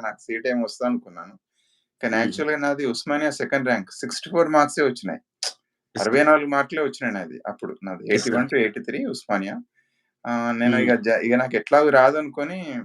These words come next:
Speaker 1: వేరే దగ్గరికి
Speaker 2: హ్మ్.
Speaker 1: ఎంఎస్సీలో సీట్ వస్తే పోదాం అనుకున్నాను, రిజల్ట్ దాకా వెయిట్ చేద్దామని ఆగాను అన్నట్టు. అంటే టఫ్
Speaker 2: ఎస్, సార్.
Speaker 1: వస్తే,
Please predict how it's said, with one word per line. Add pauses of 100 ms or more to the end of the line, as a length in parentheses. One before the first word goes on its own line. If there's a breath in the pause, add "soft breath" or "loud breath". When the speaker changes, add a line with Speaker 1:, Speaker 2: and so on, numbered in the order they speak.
Speaker 1:
వేరే
దగ్గరికి
Speaker 2:
హ్మ్. (140)
Speaker 1:
ఎంఎస్సీలో
సీట్
వస్తే
పోదాం
అనుకున్నాను,
రిజల్ట్
దాకా
వెయిట్
చేద్దామని
ఆగాను
అన్నట్టు. (440 soft breath)
అంటే (120)
టఫ్
Speaker 2:
ఎస్,
సార్.
Speaker 1:
వస్తే,